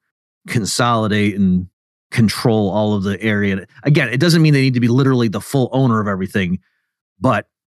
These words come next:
maybe they somehow capture the upside. All right, so real quick, and I use this, the journal actually rejected it. They didn't say it was wrong. They just said it was, like, too narrow of an argument.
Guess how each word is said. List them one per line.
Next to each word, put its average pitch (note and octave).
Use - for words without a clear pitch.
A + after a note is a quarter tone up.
maybe A#2
they G#2+
somehow G2+
capture A2
the G#2
upside. D2
All G#2
right, F#2+
so A2+
real D#3+
quick, C3+
and C3
I C3
use C3
this, -
the B2
journal D3+
actually C3
rejected A2+
it. G#2
They A#2+
didn't C3+
say B2
it A2
was G2
wrong. G2+
They F#2+
just G2+
said G#2
it F2
was, F2+
like, F2
too G#2+
narrow F#2
of E2
an E2+
argument. D#2